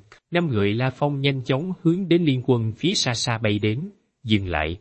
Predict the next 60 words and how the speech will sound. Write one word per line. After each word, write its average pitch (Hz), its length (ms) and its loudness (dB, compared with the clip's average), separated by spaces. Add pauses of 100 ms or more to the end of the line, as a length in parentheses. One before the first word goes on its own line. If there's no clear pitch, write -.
(260)
Mạo 110 240 0
hiểm 127 240 -2
giả 131 120 0
đại 104 220 0
quân 139 280 0
giống 170 160 2
như 147 180 -2
tường 90 240 -2
đồng 76 260 -4
vách 147 120 -2
sắt, - 200 -4 (320)
đến 131 160 2
một 113 180 -8
con 107 200 -2
muỗi 95 240 2
cũng 117 180 -6
đừng 85 220 -6
mơ 110 180 0
lọt 85 300 -2
được 90 200 -4
vào 92 200 -2
bên 131 180 0
trong. 123 220 -2 (460)
Trong 165 220 -2
đó 147 220 -2
một 107 240 -2
đại 104 160 0
hán 156 220 -4
đầu 98 140 0
sư 143 200 0
tử 120 320 -2 (100)
chợt 92 260 0
quát 151 280 -2
to, 110 240 -2 (320)
đưa 147 200 4
tay 131 220 2
cản 123 280 -2
lại. 85 320 -4 (280)
Năm 160 200 0
người 110 180 4
La 131 180 0
Phong 147 260 -2
hạ 90 220 -2
xuống. 147 240 -2
Chúng 175 180 -2
ta 113 280 -2 (120)
là 113 140 0
người 110 320 2
dưới 170 240 -2
trướng 196 160 -2
Tam 127 200 -4
Phủ 113 220 -4
Sơn 139 320 -2
của 139 100 -4
Minh 135 220 -2
Dục 98 180 0 (160)
đại 90 180 0
nhân. 123 340 -2
Lôi 127 180 4
Thần 92 200 -6